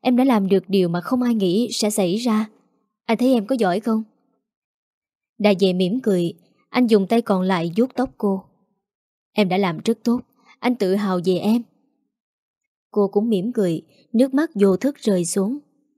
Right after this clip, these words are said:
"Em nhất định sẽ trở thành người vợ hợp pháp của anh. Nhất định sẽ xứng danh với phu nhân của anh." Nói rồi cô nhớn người, hôn lên môi đại vệ. Đại vệ trong lúc xúc động dâng trào cũng đã hôn đáp trả.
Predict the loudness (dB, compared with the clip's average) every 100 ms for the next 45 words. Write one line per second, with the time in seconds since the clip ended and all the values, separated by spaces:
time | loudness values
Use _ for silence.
0 | _ _ _ _ _ _ _ _ -2 2
1 | 2 2 0 0 -2 0 -2 -2 -4 -2
2 | -2 -2 -2 -2 -2 -2 -2 -2 -2 -2
3 | -4 _ _ _ _ _ 0 2 2 -2
4 | -4 -14 _ _ -4 0 2 2 2 2
5 | 0 0 -2 0 2 0 -2 -4 -2 -2
6 | -4 _ _ _ _ _ _ _ _ _
7 | _ _ _ -2 0 0 2 2 0 0
8 | 2 2 0 0 0 0 -2 -4 _ _
9 | 0 2 4 2 0 0 0 -2 -2 -2
10 | -4 -8 _ _ _ -4 0 4 4 2
11 | 0 0 -2 -2 0 0 -2 -2 -2 -2
12 | -2 -4 -4 -4 -4 -4 -2 -4 -2 -4
13 | -6 -6 -8 -8